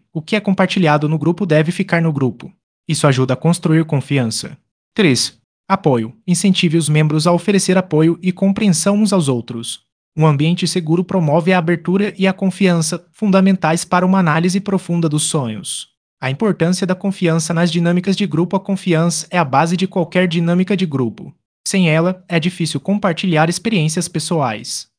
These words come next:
Quando você confia em seus colegas, fica mais fácil abrir seu coração e discutir sonhos. Isso não só melhora a comunicação, mas também ajuda a resolver conflitos e a trabalhar em equipe de forma mais eficaz.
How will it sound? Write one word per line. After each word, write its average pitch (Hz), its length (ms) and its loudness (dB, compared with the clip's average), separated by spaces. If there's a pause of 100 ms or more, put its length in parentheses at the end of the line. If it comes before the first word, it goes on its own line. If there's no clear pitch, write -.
(260)
Quando 156 180 0
você 180 260 -2
confia 190 520 -2
em 190 80 0
seus 185 220 -4
colegas, 147 580 -2
fica 208 280 -6
mais 185 300 0
fácil 185 300 0
abrir 170 260 0
seu 190 140 -2
coração 185 500 -2
e 196 80 -2
discutir 196 500 -2
sonhos. 107 680 -8 (280)
Isso 175 180 -2
não 214 140 2
só 190 180 0
melhora 160 360 2
a 165 40 -2
comunicação, 196 840 -2 (260)
mas 170 180 0
também 196 320 0
ajuda 175 280 2
a - 20 0
resolver 180 460 0
conflitos 180 720 -4
e 185 140 0
a 180 40 2
trabalhar 165 440 -2
em 143 100 -2
equipe 170 300 -2
de 170 100 -2
forma 185 300 0
mais 175 260 0
eficaz. 175 720 -4